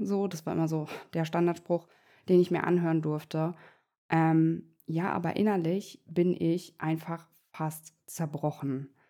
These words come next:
Und das lag einfach daran, dass ich mit einer so großen, ähm, Vision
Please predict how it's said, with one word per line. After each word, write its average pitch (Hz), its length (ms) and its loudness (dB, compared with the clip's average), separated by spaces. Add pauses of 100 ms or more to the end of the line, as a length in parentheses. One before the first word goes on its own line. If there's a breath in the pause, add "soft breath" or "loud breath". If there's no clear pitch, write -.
(520)
Und 170 560 2 (560)
das 180 200 0
lag 190 200 -2
einfach 180 240 -6
daran, 180 640 -2
dass 170 400 -4
ich 170 340 -2
mit 160 200 0
einer 160 280 2
so 180 240 0
großen, 175 920 0 (180)
ähm, 160 540 0
Vision 175 640 2